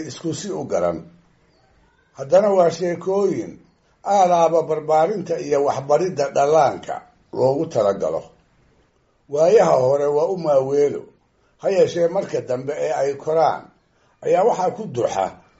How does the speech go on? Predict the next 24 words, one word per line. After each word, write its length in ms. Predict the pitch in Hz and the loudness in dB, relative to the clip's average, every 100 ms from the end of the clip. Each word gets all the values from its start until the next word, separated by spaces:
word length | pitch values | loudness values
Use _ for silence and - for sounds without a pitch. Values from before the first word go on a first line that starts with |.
| _ | _
ujeedooyinka 880 | - 131 180 170 190 208 196 160 156 | -18 -6 -4 -2 0 0 -2 -4 -6
dhabta 340 | - 185 127 131 | -2 -2 -2 -4
ah 140 | 120 143 | -4 -4
ee 140 | 147 | -4
sheeko 400 | 139 160 151 175 180 | -4 -4 -4 -4 -2
waliba 400 | 113 104 98 95 98 - | -2 -2 -6 -8 -8 -6
ay 160 | 120 120 | -4 -2
leedahay. 500 | 147 101 90 85 85 85 _ _ _ _ _ 113 | -2 -2 -4 -6 -8 -12 _ _ _ _ _ -10
Dabadeedna 600 | 127 127 123 135 147 175 | -2 0 0 -4 -4 -4
markooda 680 | 180 185 185 131 - 82 76 - _ _ _ | -2 -2 -2 -4 -4 -6 -12 -18 _ _ _
ayay 300 | - 165 156 | -4 -2 -2
faca 340 | - 170 131 127 | -2 0 0 0
ka 100 | 180 | -2
dambeeya 680 | 139 107 92 92 90 90 82 - _ _ _ _ | 0 -4 -2 -4 -4 -6 -8 -10 _ _ _ _
u 80 | 165 | -8
gudbiyaan. 640 | 127 117 80 85 80 67 - _ _ _ _ _ _ _ | -6 -8 -8 -6 -6 -8 -16 _ _ _ _ _ _ _
Sheekooyinkaas 880 | - 208 202 233 262 226 175 185 175 | -2 0 2 4 2 2 0 0 0
waxaa 280 | 185 139 139 | -2 -2 -2
ka 140 | 147 | -2
mid 220 | 139 127 | -4 -8
ah 140 | 76 - _ _ _ _ _ - | -10 -14 _ _ _ _ _ 0
qaar 280 | 202 170 | 2 2
ku 100 | 170 185 | -2 -6
saabsan 600 | 170 117 110 - 110 | -2 -2 -2 -4 -6